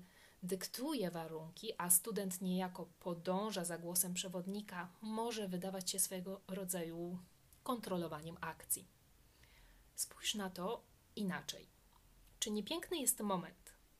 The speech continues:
kiedy możesz liczyć na wsparcie trenera, kiedy czujesz się pod opieką bezpiecznie,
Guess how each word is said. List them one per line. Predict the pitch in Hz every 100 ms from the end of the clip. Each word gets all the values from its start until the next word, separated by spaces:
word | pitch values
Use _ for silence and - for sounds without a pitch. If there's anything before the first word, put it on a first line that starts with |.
| -
kiedy | - 196
możesz | 196 233 285 -
liczyć | 214 202 190 180
na | 175
wsparcie | - - 202 190 240
trenera, | 247 220 180 156 156 190 - - - - - - -
kiedy | 220 196
czujesz | 185 - 254 202 165
się | - - 180
pod | 190 -
opieką | - - 226 220 202 185 175 - - -
bezpiecznie, | 190 185 - - 240 190 - 175 - -